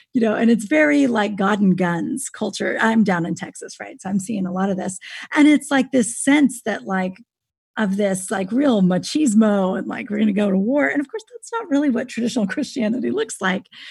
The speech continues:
And, I, you know, you look through the Bible and the women are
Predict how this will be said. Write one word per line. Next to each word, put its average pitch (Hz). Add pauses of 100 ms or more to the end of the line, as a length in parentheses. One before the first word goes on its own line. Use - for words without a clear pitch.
(320)
And, 269 (600)
I, - (200)
you 262
know, 330
you 285
look 370
through 311
the 240
Bible 180 (580)
and 208 (400)
the 214
women 269 (140)
are 185